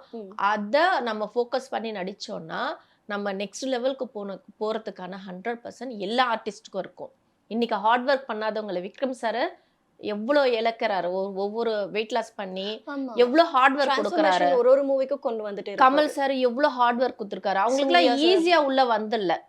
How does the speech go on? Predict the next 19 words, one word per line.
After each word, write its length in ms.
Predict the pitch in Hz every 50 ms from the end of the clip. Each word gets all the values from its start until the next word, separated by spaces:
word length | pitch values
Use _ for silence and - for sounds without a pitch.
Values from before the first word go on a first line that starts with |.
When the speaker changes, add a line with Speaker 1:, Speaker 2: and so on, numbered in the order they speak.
| _ _ _
Speaker 2:
எல்லா 260 | - 214 214 214 220
விஷயமும். 560 | 202 196 202 - 214 202 196 185 175 175 180
Speaker 1:
ஆமா. 80 | 175 - - _ _ _ _ _
Speaker 2:
ரொம்ப 440 | 196 214 220 247 269 277 349 392 302
ஹார்ட் 340 | 277 262 247 254 262 269
ஒர்க் 140 | 277 262 269
பண்ணி 240 | 269 254 240 240 226
தான் 200 | 214 254 277 277
உள்ள 200 | 247 233 240 247
வந்திருக்காங்க. 680 | 226 202 190 196 196 214 208 - 185 165 165 165 160 -
இன்னைக்கு 520 | - 214 226 254 262 208 262 254 254 - _ -
Speaker 1:
ஆமா. 80 | - - - _ _
Speaker 2:
டாப் 340 | - 247 262 294 330 330 311
லெவல்ல 440 | 277 262 269 294 285 269 240 226 233
இருக்காங்கன்னா 460 | - 240 220 208 208 214 220 - 262
காரணம் 360 | - 226 202 208 214 233 240
ஹார்ட் 280 | 196 208 190 160 160 151
ஒர்க் 220 | - - - -
தான். 140 | - - -